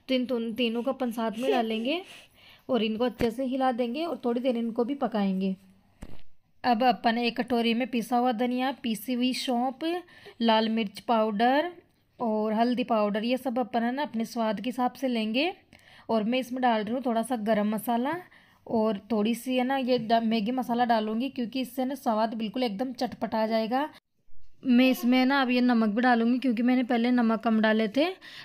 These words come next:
तो अब ये ना ये सारे मसाले अपन कढ़ाई में डालेंगे और इनको ना अच्छे से हिला के थोड़ी देर अच्छे से पकाएंगे, ताकि इनका कच्चापन सारा निकल जाए। अब ये अच्छे से पक चुके हैं और अब इसमें डाल दूँगी मैं सारे चावल और इनको अच्छे से हिला दूँगी।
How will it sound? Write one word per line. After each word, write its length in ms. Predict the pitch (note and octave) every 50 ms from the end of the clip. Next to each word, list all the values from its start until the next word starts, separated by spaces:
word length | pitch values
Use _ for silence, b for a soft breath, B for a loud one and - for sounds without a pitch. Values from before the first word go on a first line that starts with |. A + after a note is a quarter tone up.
| B _
तो 220 | - A#3+ A3+ A3 A3+
अब 260 | A3+ - - A#3+ G#3
ये 160 | A#3+ A#3 A#3+ B3
ना 80 | C4
ये 140 | C4+ C4+ C#4
सारे 260 | C4+ C#4 C4 B3 B3 B3
मसाले 360 | A#3+ A#3 A3 - A#3 A#3 B3
अपन 220 | B3 A3+ - A3+ A3
कढ़ाई 260 | A3 A#3 A3 A3 A3+
में 140 | A#3 B3+ B3
डालेंगे 600 | B3+ A#3 A3+ A3 A3 A3 A3 G#3+ C4+ D#4 F4+ G4 - _ _ _ _ _ _ _ _ _ _ _ _ _ _ _ _ _ _ _ _ - - -
और 180 | A#3+ A#3 A3+
इनको 260 | A#3 A3 A3 G#3 B3
ना 100 | B3 B3+
अच्छे 240 | B3+ - - - A#3
से 120 | G#3+ - C4
हिला 280 | B3+ B3+ B3 B3+ A#3+ A3
के 140 | A#3 C4+ C#4+
थोड़ी 240 | C#4 B3+ A3+ A3 A#3+
देर 180 | A#3+ B3 A#3
अच्छे 240 | A#3 G3+ G#3 - A3+
से 140 | - B3+ A#3+
पकाएंगे, 600 | - B3+ A#3 - A#3 A3 A3 G#3+ A3 A3+ C#4 D#4+ E4+ E4+ - - _ -
ताकि 260 | C4 A3 G#3 G#3 B3+
इनका 200 | B3 A3+ G#3+ B3 A#3+
कच्चापन 500 | - B3 A#3 - - A3 G#3+ G#3+ A3+ A3
सारा 240 | G#3+ B3 A#3+ A#3+ B3
निकल 320 | A#3 A3 G#3+ A3 G#3+ A3 A3+
जाए। 300 | A3+ A#3+ B3 C#4 F4 F#4+ - - _ _ _ _ _ _ _ _ _ _ - - - - - - - - - _ _ _ _ _ -
अब 160 | C4+ B3+ G#3 A3
ये 100 | B3 B3
अच्छे 260 | A#3 - - - B3
से 120 | G#3 C#4 C4
पक 200 | - C4+ A#3 F#3+
चुके 280 | - C4 - - A#3+
हैं 80 | A#3+ B3+
और 160 | C4+ C#4 B3+
अब 160 | A3+ A3 G3 G#3+
इसमें 260 | G#3 G#3 A#3 B3+ A#3+
डाल 220 | B3 A#3 A3+ A3+
दूँगी 180 | G#3 A3+ A3 A#3
मैं 140 | A#3 B3 B3
सारे 260 | - B3+ B3 A#3 A#3+ A#3
चावल 400 | - B3 A3+ A3 A3+ B3+ C#4 C#4
और 180 | B3 A3 G#3
इनको 240 | A3 G#3+ A3 G#3 B3
अच्छे 260 | A#3+ G3 - - A3+
से 120 | G#3+ C4 C4
हिला 280 | G3+ A#3 B3 A#3+ A#3 A#3+
दूँगी। 440 | G#3+ A3+ A3+ A3 A3 A#3+ C#4 E4